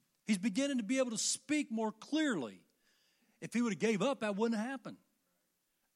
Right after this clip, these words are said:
I remember the first time I asked him to speak when he was down at Franklin Church. He was stumbling all over his words and everything else. He's like, "Man, I really bombed." No, you didn't. You're learning. You're learning.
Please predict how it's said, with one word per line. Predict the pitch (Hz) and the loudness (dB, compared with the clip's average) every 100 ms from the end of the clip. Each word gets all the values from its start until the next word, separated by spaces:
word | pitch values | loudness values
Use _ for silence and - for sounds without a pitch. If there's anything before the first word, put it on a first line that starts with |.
| - | -6
I | 208 | -4
remember | 302 233 196 | 0 0 0
the | 175 | -2
first | - 214 - | -4 -4 -4
time | 226 | -6
I | 220 | -4
asked | 233 208 | -4 -4
him | 208 | -6
to | 190 | -6
speak | - 254 240 | -6 -4 -4
when | 226 | -2
he | 220 | -4
was | 202 | -4
down | 180 240 233 | -4 -4 -6
at | - | -6
Franklin | 247 247 233 | -6 -4 -4
Church. | - 277 254 - | -2 -4 -4 -6
He | 226 | -6
was | 196 | -6
stumbling | - 233 226 | -4 -4 -2
all | 233 240 | -2 -2
over | 240 226 | 0 0
his | 214 | -2
words | 170 226 277 185 | 0 0 0 0
and | 233 | -2
everything | 247 240 | 0 2
else. | 294 277 151 - - _ _ _ _ _ _ _ _ _ _ _ - | 2 0 -2 -8 -12 _ _ _ _ _ _ _ _ _ _ _ -10
He's | 147 | -8
like, | 135 | -6
"Man, | 117 143 139 | -8 -8 -6
I | |
really | 131 120 107 | -6 -6 -8
bombed." | 92 123 113 95 - _ | -6 -6 -6 -8 -14 _
No, | 262 294 | 6 8
you | 208 | 6
didn't. | 151 160 233 277 262 | 6 4 4 2 -2
You're | 262 269 | -2 -2
learning. | 285 311 311 233 120 90 _ _ _ _ _ _ _ _ _ _ _ _ _ | 0 2 2 2 0 -6 _ _ _ _ _ _ _ _ _ _ _ _ _
You're | 240 277 | -2 0
learning. | 277 302 302 262 160 98 | 2 2 2 2 0 -4